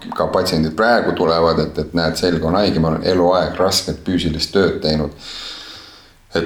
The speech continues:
noh, justkui siis peakski haige olema. No rasket füüsilist tööd on teine inimene ka teinud, kes ei satu sinna arsti juurde,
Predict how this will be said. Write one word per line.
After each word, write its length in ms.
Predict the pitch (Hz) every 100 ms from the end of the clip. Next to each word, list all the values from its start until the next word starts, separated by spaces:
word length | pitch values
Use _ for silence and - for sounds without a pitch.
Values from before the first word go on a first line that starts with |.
| 92
noh, 140 | 90
justkui 320 | 101 101 - 85
siis 220 | 90 -
peakski 380 | 87 78 - 85
haige 240 | 80 80
olema. 380 | 82 71 55 82
No 140 | 85 92
rasket 320 | 107 - -
füüsilist 460 | 104 101 101 101 107
tööd 180 | 104 101
on 140 | 101
teine 220 | 110 107 104
inimene 320 | 104 107 123
ka 140 | 139
teinud, 320 | 127 123 107 -
kes 160 | 98 110
ei 80 | 131
satu 260 | 131 85
sinna 300 | 80 78 82
arsti 220 | 80 - 78
juurde, 180 | 76